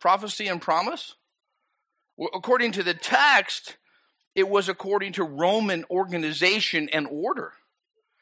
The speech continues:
See, be-, he, it was logical. You know, the Roman Empire was fascinating in history of how it brought together this network of transportation and this ability for integration and, and communication in its time. It was phenomenal.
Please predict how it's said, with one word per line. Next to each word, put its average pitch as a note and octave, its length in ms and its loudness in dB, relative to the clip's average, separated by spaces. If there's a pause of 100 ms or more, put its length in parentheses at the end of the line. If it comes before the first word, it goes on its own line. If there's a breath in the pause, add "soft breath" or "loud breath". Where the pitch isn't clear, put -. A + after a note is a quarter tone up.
(160)
See, D#3+ 200 -2
be-, E3 160 -4
he, E3+ 300 -8
it D#3+ 160 -4
was D3+ 200 -4
logical. F3 540 2
You D#3 80 -2
know, C#3 60 -2
the D#3 120 -2
Roman A3+ 340 4
Empire A#2+ 480 2
was B2+ 200 -4
fascinating B2 720 -2
in A2+ 100 -6
history G2+ 460 -6 (540 loud breath)
of - 100 2
how E3+ 220 8
it D3 160 -4
brought F3+ 340 8
together D#3 480 6
this C3 220 -8
network D#3+ 520 0
of C#3+ 80 -10
transportation D#3+ 840 -4 (220 loud breath)
and D3+ 80 -2
this D#3 120 0
ability D#3+ 540 2
for D3 160 -4
integration C#3 760 -2
and, A2+ 140 -6 (220 loud breath)
and D3 100 -4
communication D3+ 800 -2
in B2+ 140 -2
its B2 80 -10
time. C3 240 0
It B2 40 -6
was C3 140 -6
phenomenal. D#3+ 600 4